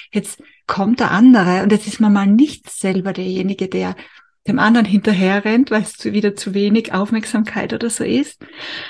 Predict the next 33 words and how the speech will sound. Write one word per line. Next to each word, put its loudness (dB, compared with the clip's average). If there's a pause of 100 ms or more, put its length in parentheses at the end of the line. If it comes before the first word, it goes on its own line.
(140)
sondern 2
dass -2
es -4
eben 2
genau 0
andersrum 0
ist -2
und 0
dass -6 (340)
eben 4
der -4
Partner 0
genauso 2
das -4
Bedürfnis -4
hat, -4
sich -6
mit -2 (440)
mir 6
zu -6
verbinden, 2 (140)
ja, -4 (720)
und 4
genauso 0
ein 2
Beziehungsbedürfnis -2
hat -8
nach 0
Zärtlichkeit -6
und -2
was -2
auch -8
immer, 4